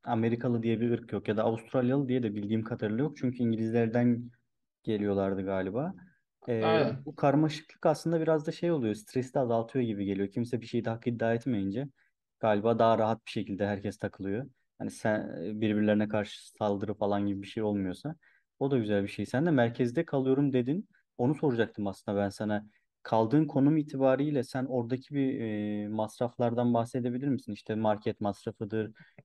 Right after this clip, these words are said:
Speaker 1: e, ev kiralama ya da bir aralık verebilirsen tabii tam olarak değil de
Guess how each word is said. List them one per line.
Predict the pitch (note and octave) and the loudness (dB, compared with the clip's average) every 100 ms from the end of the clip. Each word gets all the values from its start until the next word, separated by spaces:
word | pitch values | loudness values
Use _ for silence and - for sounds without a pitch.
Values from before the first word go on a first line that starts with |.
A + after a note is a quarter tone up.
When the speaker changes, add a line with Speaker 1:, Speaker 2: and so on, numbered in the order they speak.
| _ | _
Speaker 1:
e, | A#2+ A2 - | -2 -2 0
ev | A#2+ B2 | 2 2
kiralama | A#2+ B2 A2+ A2+ A2+ | 4 4 4 4 2
ya | G#2+ | 2
da | A2 A2 | 2 2
bir | G#2+ G2 | 0 0
aralık | A2+ A2 A2 | 2 2 0
verebilirsen | G#2 G2+ G#2 - F#2+ | -2 -2 -4 -8 -8
tabii | - F#2+ | -6 -6
tam | - G#2 | -2 0
olarak | G2 G2 F#2 | 2 0 -2
değil | D3 F3+ | -2 0
de | C#3 | 0